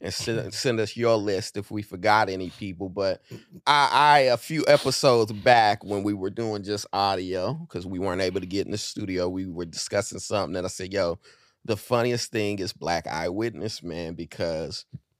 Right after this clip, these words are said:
Speaker 1: you know, the, the joke goes that, you know, they'll look to the left and right and see plenty of qualified witnesses and be like, "Who's the person with the least amount of teeth?"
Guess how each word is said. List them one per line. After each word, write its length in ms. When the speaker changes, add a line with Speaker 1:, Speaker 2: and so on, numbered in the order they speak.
Speaker 1:
you 180
know, 300
the, 340
the 220
joke 440
goes 680
that, 340
you 140
know, 340
they'll 320
look 220
to 140
the 80
left 320
and 120
right 280
and 80
see 220
plenty 380
of 120
qualified 720
witnesses 640
and 140
be 100
like, 300
"Who's 380
the 120
person 640
with 300
the 160
least 640
amount 340
of 100
teeth?" 560